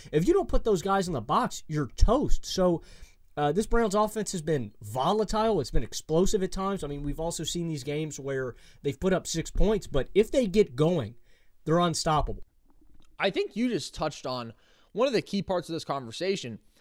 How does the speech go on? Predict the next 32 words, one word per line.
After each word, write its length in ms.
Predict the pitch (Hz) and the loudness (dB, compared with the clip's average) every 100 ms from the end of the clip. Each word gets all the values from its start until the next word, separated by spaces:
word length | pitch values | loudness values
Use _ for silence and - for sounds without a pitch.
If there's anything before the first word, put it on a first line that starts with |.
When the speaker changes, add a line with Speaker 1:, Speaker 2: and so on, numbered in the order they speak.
| _ | _
Speaker 2:
the 180 | 143 180 - | -8 -8 -4
inconsistency. 1080 | 262 339 208 135 - 190 - 135 - 104 - | -4 -2 -4 -6 -2 -4 -4 -10 -10 -12 -10
The 80 | 127 | -8
Browns 320 | 160 220 269 | -4 -4 -4
have 120 | 240 | -8
scored 320 | - 196 156 | -6 -4 -6
thirty-two 640 | - - 214 262 233 226 240 | -6 0 0 0 -6 -6 -4
or 120 | 185 | -4
more 200 | 175 185 | -4 -6
points 400 | - 180 170 - | -6 -8 -8 -12
seven 460 | - - 180 202 277 | -14 -6 -4 -2 -4
times 340 | 175 180 196 | -4 -4 -4
this 180 | 127 113 | -6 -10
year, 220 | 113 107 - _ - | -8 -8 -10 _ -8
which 260 | 160 139 - | -6 -4 -4
is 320 | 147 131 - - _ | -4 -4 -8 -14 _
half 260 | - 180 226 | 0 0 2
of 60 | 233 | 0
their 100 | 156 | 0
games, 380 | 190 160 147 - | -2 -4 -6 -10
very 380 | 117 175 208 180 | -6 -4 -2 -4
impressive, 500 | 139 185 208 139 117 | -6 -4 -4 -6 -6
more 160 | 196 | -6
than 120 | 220 | -4
half 160 | 135 120 | -4 -6
of 40 | |
their 120 | 120 110 | -8 -8
games, 320 | 113 123 - _ _ | -8 -8 -12 _ _
but 300 | - 294 - _ _ - | 2 2 2 _ _ -4
they've 160 | 175 180 | 0 2
also 260 | 240 - | 0 -2
played 400 | 202 202 175 156 | -2 0 2 0